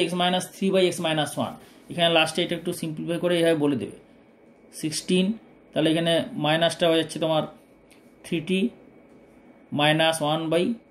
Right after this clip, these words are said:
t minus three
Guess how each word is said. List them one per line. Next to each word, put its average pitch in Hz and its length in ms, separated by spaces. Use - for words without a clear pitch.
t - 20
minus 156 340
three 175 260